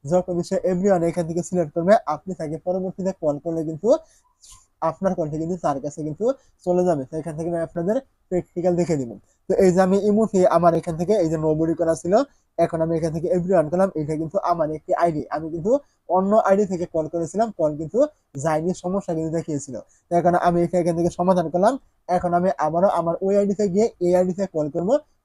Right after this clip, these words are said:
দেখবো আসলে কল এখানে আসে কিনা। তো এখান থেকে আমি ব্যাক করলাম, ব্যাক করে দেওয়ার পর এখান থেকে বেরিয়ে চলে আসলাম।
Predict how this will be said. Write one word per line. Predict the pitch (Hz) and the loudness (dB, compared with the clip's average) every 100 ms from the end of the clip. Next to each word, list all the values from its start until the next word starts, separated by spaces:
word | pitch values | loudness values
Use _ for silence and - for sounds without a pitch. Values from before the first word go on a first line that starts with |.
| 156 | 0
দেখবো | 180 160 170 | 2 2 2
আসলে | 151 175 175 156 | 0 -4 -6 -2
কল | 147 147 | -2 -2
এখানে | 165 240 294 _ _ 170 | 0 0 -2 _ _ -4
আসে | 175 156 | -2 -4
কিনা। | 131 113 - _ _ | -4 -6 -8 _ _
তো | 180 | -2
এখান | 170 170 | 0 2
থেকে | 180 | 2
আমি | 185 156 | 2 2
ব্যাক | 147 - | 0 0
করলাম, | 170 208 254 - 147 | 2 2 0 -8 -4
ব্যাক | 147 - | -4 -2
করে | 160 | 0
দেওয়ার | 160 160 | 2 2
পর | 170 165 | 2 -4
এখান | 147 | -6
থেকে | 156 160 | -4 -2
বেরিয়ে | 143 147 147 | -2 -2 -2
চলে | 165 160 | -2 -2
আসলাম। | - | 0